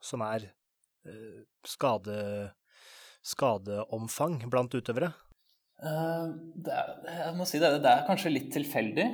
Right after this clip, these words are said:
Speaker 2: Eh, det går litt på muligheter som dukker opp. Eh, jeg var, på masteren så jobbet jeg i samme prosjekt som,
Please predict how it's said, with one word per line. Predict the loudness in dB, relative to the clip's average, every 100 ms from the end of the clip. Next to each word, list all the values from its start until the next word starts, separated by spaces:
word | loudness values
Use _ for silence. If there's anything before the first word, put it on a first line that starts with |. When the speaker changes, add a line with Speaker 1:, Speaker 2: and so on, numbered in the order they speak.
| -4 -12 -4
Speaker 2:
Eh, | 2 4 6 6 6 6 4 2
det | 2
går | 2 2
litt | 2
på | 4
muligheter | 4 4 2 -2
som | -4 -2
dukker | -4 -2 -2 -2
opp. | -4 -12 -2
Eh, | 0 2 2 2 0 0 -2 -4 -12 -20 _ 0
jeg | 2 4
var, | 4 2 0 -2 -4 -8 -16 _
på | -2
masteren | -2 0 -4 -2
så | 0
jobbet | 0 0 -4 -2
jeg | 0 0 0 -2 -2 -4 -8
i |
samme | -8 -6 -8
prosjekt | -14 -12 -12 -12
som, | -12 -10